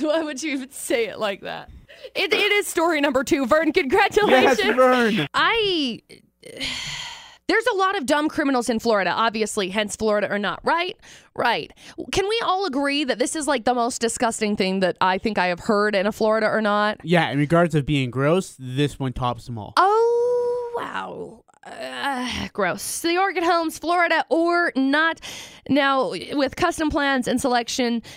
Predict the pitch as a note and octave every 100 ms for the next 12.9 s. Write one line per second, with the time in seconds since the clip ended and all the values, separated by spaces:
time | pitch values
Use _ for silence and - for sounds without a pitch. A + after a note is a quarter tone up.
0 | - B3 B3 A#3+ - - A#3 C#4 A#3 A#3
1 | - A3+ G3+ A3+ G#3 G#3 G3+ G3 G#3 G#3
2 | G#3+ A3+ G#3 G3+ A3 G3+ G#3 G3+ G3+ G#3+
3 | G3+ - A3 A#3+ G3 G#3 E3+ C#4+ D#4 D4+
4 | G#3 A#3 E4 D#4 D4 - C#4 C#4 C#4 C4
5 | - - - A3 C#4 D4+ _ _ _ _
6 | - C4 G3+ D#3 B3+ D4+ F4 G4+ G#4+ A#4+
7 | G#4 F#4 - - E4 D#4 D#4+ D4+ D#4+ C#4
8 | B3+ C4 - - _ _ A#3 A#3 C4 C4
9 | B3+ B3+ C4+ B3 - - A#3 A3+ C4+ B3
10 | C#4 G#3 F#3+ F#3+ F#3+ - F#3+ G#3 D4 D#4
11 | D4 B3 - A#3 G#3+ G3+ G3+ A3+ G3+ G3+
12 | G3+ G#3+ B3 D4 C#4+ C#4 C4 C4 C#4+